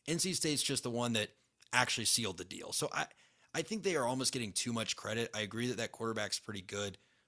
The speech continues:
But like I said, I think there's two wins in that four-game stretch. I, this team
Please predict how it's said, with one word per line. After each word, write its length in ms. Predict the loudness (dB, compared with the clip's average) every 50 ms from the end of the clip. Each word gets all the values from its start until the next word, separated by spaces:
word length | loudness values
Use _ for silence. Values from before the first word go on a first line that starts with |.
| _ _
But 140 | -4 -2 0
like 120 | 0 2 2
I 80 | 4
said, 260 | 4 4 2 2 0 0 0
I 80 | 0
think 160 | 0 0 0
there's 160 | 0 0 0 2
two 220 | 2 2 2 2
wins 260 | 0 0 0 -2 -2
in 60 | -2
that 140 | -4 -6 -6
four-game 400 | -6 -4 -4 -4 -4 -4 -4 -2
stretch. 420 | -2 0 2 2 2 2 0 -2 -8 -12 -18 -20 _ _ _ _ -20 -20 -20 -10 -10
I, 100 | -10 -10 -10 _ _ -20 _ _ _ _ _ _ _ _ _ _
this 360 | -8 -4 0 2 6 8 8
team 300 | 8 6 4 0 -2